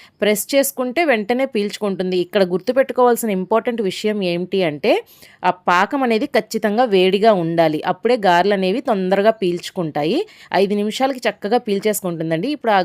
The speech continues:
గారెల్ని కొంచెం పక్కకు తీసేసి మిగతా గారెలు కూడా ఈ విధంగా వేసేసి ఇంకొకసారి మనం ప్రెస్ చేసుకుంటే కనుక ఎక్కువ టైం కూడా పట్టదండి, within మినిట్స్‌లోనే just జ్యూసీగా అయిపోతాయి అన్నమాట. చూసారు కదా, ఈ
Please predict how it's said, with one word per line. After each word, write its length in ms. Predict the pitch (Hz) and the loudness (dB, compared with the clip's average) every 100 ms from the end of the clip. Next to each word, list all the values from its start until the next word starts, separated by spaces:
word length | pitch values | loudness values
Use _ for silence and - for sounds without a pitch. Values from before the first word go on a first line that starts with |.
| 170 | 2
గారెల్ని 400 | 175 196 208 226 208 | 4 2 0 -2 -4
కొంచెం 260 | 208 233 196 | -4 -8 -6
పక్కకు 320 | 180 208 196 202 | -6 -6 -6 -4
తీసేసి 280 | 202 196 330 262 | -2 -2 -2 -2
మిగతా 260 | 208 226 226 | 0 0 2
గారెలు 280 | 196 190 190 190 | 4 2 0 0
కూడా 120 | 262 - 202 | -2 -2 -4
ఈ 40 | 202 | -4
విధంగా 320 | 196 214 226 196 | -2 0 2 2
వేసేసి 420 | 180 190 180 302 427 - - - - | 2 0 -2 -4 -4 -8 -20 -16 -8
ఇంకొకసారి 680 | 208 196 202 - 202 208 233 240 | -4 -2 -2 -2 2 2 2 0
మనం 140 | 208 190 | -2 0
ప్రెస్ 200 | 185 185 - | 0 0 -2
చేసుకుంటే 460 | 220 - 202 190 180 | -2 -4 -6 -4 -4
కనుక 200 | 175 170 254 403 - - _ _ - | -4 0 0 -2 -8 -20 _ _ -10
ఎక్కువ 340 | - _ 320 339 | -10 _ -2 4
టైం 160 | 302 294 | 4 4
కూడా 100 | 277 254 | 0 2
పట్టదండి, 540 | 214 - 214 208 190 190 180 - 175 147 185 | 0 0 0 0 0 0 -2 -6 -12 -10 -6
within 300 | 196 - 320 302 | -6 -2 0 2
మినిట్స్‌లోనే 580 | 247 269 - 277 277 302 339 294 - | 0 -2 -6 -6 -2 0 0 -2 -6
just 260 | 202 - _ - 175 | -10 -12 _ -14 -8
జ్యూసీగా 520 | 202 240 240 302 285 226 | -4 -4 0 0 2 2
అయిపోతాయి 420 | 190 196 190 170 | 2 0 0 0
అన్నమాట. 320 | 156 156 147 214 339 453 _ _ _ _ _ _ _ _ _ - | 0 -4 -4 -2 -2 -4 _ _ _ _ _ _ _ _ _ -8
చూసారు 300 | 202 202 208 175 | -6 -2 0 0
కదా, 120 | 202 | -2
ఈ 20 | 330 | -2